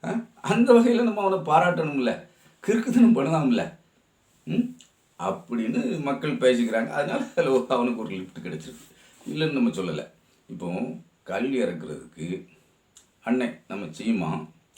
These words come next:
போட்ட திட்டத்தை பாருங்க. தூத்துக்குடி ஏரியா, பெரியதாழை பகுதி,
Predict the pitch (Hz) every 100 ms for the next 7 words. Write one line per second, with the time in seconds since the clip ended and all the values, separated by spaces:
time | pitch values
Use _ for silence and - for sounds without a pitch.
0 | _ _ _ _ - 156 139 123 123 131
1 | 117 98 80 80 - _ _ _ _ _
2 | _ 143 135 127 113 87 78 78 - -
3 | _ _ _ _ _ - _ - 131 135
4 | 117 98 87 82 80 - 78